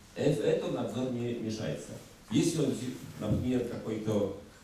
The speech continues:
ну, можно себе представить, что какое-то там, э, воеводство хотело бы выступить, э, с Евросоюзом, ну, конечно, это не в, в их компетенциях, это вне их компетенции.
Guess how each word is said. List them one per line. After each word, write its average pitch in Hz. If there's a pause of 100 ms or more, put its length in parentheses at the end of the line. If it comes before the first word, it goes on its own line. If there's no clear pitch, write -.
(200)
ну, 101
можно 104
себе 98
представить, 98
что 92 (440)
какое-то 90
там, 82 (380)
э, 73 (100)
воеводство 90
хотело 92
бы 87
выступить, 107 (520)
э, 85
с 80
Евросоюзом, 95 (540)
ну, 98
конечно, 117
это 113
не 127
в, -
в -
их 110 (220)
компетенциях, 98
это 92
вне 113
их 101
компетенции. 95